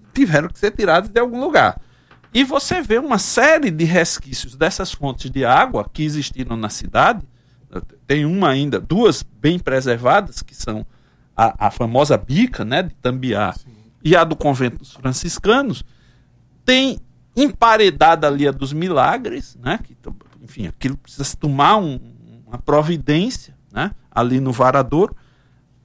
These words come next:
Speaker 1: A do Gravatá, que é mais ou menos ali perto do terminal de integração, essa foi soterrada totalmente. E você ainda tem a Cacimba do Povo, lá na descida pro Distrito Mecânico, que ainda existe,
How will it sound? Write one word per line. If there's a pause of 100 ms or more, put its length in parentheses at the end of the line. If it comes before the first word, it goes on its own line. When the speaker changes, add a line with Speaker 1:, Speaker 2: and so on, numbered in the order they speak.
Speaker 1:
A
do
Gravatá,
que
é
mais
ou
menos
ali
perto
do (160)
terminal
de
integração,
essa
foi
soterrada
totalmente. (340)
E
você
ainda
tem
a
Cacimba
do
Povo, (460)
lá
na
descida
pro
Distrito
Mecânico,
que
ainda
existe,